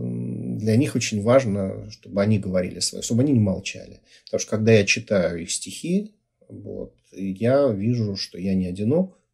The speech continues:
что кто-то ещё над этим думает, и кто-то ещё с-, подбирает слова, заполняет пустоты или предлагает это делать мне самому вместе. Вот. И это наша миссия, наверное,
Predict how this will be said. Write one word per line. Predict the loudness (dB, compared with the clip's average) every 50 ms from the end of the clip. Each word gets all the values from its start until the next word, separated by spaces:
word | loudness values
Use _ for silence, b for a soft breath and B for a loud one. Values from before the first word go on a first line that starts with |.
| _ _ _ _ _ _ _ _
что | _ -18 -14 _ -12 -12
кто-то | -8 -6 -6 -4 -4 -2
ещё | 0 0 2 2 2
над | 2 2 0 -2
этим | -6 -4 -4 -4 -2
думает, | 0 0 2 2 2 0 -2 -4
и | -10
кто-то | -10 -8 -6 -4
ещё | -4 -4 -4 -4 -4 -6 -6 -6 -10
с-, | -14 -18 -20 -20 -20 _
подбирает | -10 -4 -2 0 0 0 0 -2 -2
слова, | -6 -4 -2 0 0 2 2 2
заполняет | 0 0 -2 0 0 0 0 0 -2 -4 -8 _
пустоты | -12 -12 -12 -8 _ -6 -6 -6 -6 _ -20 -20 b b b b b b
или | -6 -2 0 0 0
предлагает | -2 -4 -6 -2 -2 -2 0 0 -2 -2 -4
это | -6 -14 _
делать | -6 -4 -4 -4 -4 -2
мне | 0 0 2 0
самому | 0 -4 -4 -4 -2 -2 -2 -2 -4 -4 -2
вместе. | 2 2 2 2 0 -4 -10 -12 -14 -20 b b b b b b b b b b b _ _ _
Вот. | _ -12 -10 -8 -8 -8 -10 -8 -4
И | -2
это | -2 -2 0 0
наша | 0 0 0 0 0
миссия, | 2 2 2 0 -2 -2
наверное, | -2 -2 -4 -6 -8 -12 -14 -16 -20 -20 -20 _